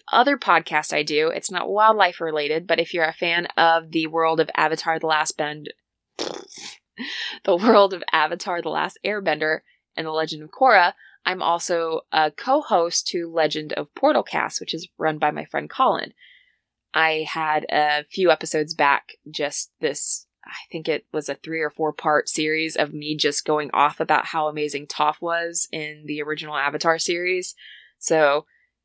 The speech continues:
if you love my girl Toph, go listen to those episodes and you can tell me what you think, 'cause in addition to wildlife, I will also talk people's heads off about <laughs> Toph. <laughs> But anyway, thanks again for listening.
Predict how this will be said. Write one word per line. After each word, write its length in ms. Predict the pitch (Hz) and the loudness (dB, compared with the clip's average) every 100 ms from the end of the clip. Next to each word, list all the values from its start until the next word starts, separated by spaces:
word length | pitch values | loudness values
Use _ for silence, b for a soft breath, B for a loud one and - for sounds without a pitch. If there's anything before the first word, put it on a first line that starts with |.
| _ _ | _ _
if 520 | 165 151 151 - - _ | 2 4 2 -8 -16 _
you 140 | - 165 | -10 0
love 180 | 160 | 0
my 120 | 160 151 | 0 -2
girl 220 | 156 147 | 0 0
Toph, 500 | - 160 147 151 - | 2 4 4 2 -8
go 120 | - 160 | -6 -4
listen 220 | 156 156 | -6 -8
to 40 | |
those 200 | 151 151 | -6 -2
episodes 680 | 151 147 147 143 143 147 - _ _ - | -2 0 -2 0 -2 -2 -6 _ _ -14
and 120 | 156 | -10
you 120 | 147 | -10
can 420 | - 156 151 151 _ _ _ _ _ _ | -8 -10 -10 -16 _ _ _ _ _ _
tell 180 | - 156 | -4 -2
me 120 | 151 | -2
what 140 | 151 | -6
you 60 | 151 | -4
think, 340 | 151 139 - | -2 -2 -4
'cause 400 | - - - - _ _ _ _ - | -8 -2 -2 -2 _ _ _ _ -6
in 100 | 165 | -4
addition 340 | 147 156 156 | -2 -2 -4
to 100 | 147 | -4
wildlife, 580 | 147 160 165 147 139 - b b b - | 4 4 4 2 0 -2 b b b -4
I 60 | |
will 140 | 143 127 | -2 2
also 360 | 147 156 - | 4 4 4
talk 300 | 139 - - | -4 -4 -6
people's 300 | - 143 139 | -8 -10 -10
heads 240 | - 151 - | -6 -6 -2
off 160 | 147 | -4
about 240 | - 156 - | -2 -4 0
<laughs> 20 | |
Toph. 360 | - 220 - - | 0 0 -2 -14
<laughs> 40 | - - 494 427 539 - _ _ _ B B B B B B B _ _ _ _ | -16 -6 -6 -2 -4 -4 _ _ _ B B B B B B B _ _ _ _
But 80 | 277 | 4
anyway, 480 | 294 262 214 180 196 | 4 4 2 0 2
thanks 240 | - 254 - | 2 0 2
again 220 | 254 262 | 2 2
for 140 | 262 | 2
listening. 480 | 214 202 208 196 196 | 2 0 -4 -6 -8